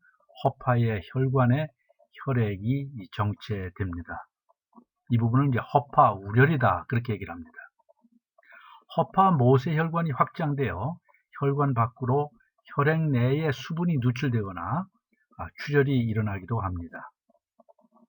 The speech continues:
만성 허파 우렬에서는 출혈을 일으킨 적혈구가 허파꽈리, 이걸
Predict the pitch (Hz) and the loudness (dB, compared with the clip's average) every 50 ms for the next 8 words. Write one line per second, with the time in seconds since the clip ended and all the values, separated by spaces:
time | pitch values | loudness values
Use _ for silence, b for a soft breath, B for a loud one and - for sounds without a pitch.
0 | _ _ _ _ _ _ _ _ _ _ _ - _ _ _ - - - - B | _ _ _ _ _ _ _ _ _ _ _ -20 _ _ _ -20 -20 -20 -20 B
1 | B B B B B B B B 131 123 131 151 165 165 143 175 175 170 147 - | B B B B B B B B 6 8 8 8 8 6 2 2 2 0 0 -2
2 | - 156 - - - 151 143 135 135 143 135 143 156 147 143 120 131 123 107 92 | -4 -6 -4 0 2 4 4 4 4 2 0 0 2 2 2 2 2 0 -2 -2
3 | 92 113 165 - - B B B B B B - - - 151 160 160 151 165 160 | -2 -4 -4 -4 -8 B B B B B B -18 -14 -8 -4 -2 -2 0 0 0
4 | 156 147 135 143 127 - - 156 151 139 127 123 - - 127 - - - - 170 | -2 -2 -2 -4 -6 -6 -6 -4 -2 -2 -2 -2 0 0 -2 -2 -2 -4 -4 -2
5 | 170 143 127 107 - 90 87 - - - b b b b b b b _ - - | -2 -2 -4 -4 -4 -6 -6 -8 -10 -18 b b b b b b b _ -8 -4
6 | - 156 - - - 143 120 - - 185 160 135 110 98 90 101 123 135 123 | -4 -4 -2 -2 -4 -4 -4 -2 0 2 4 4 2 0 -4 -6 -4 -2 -2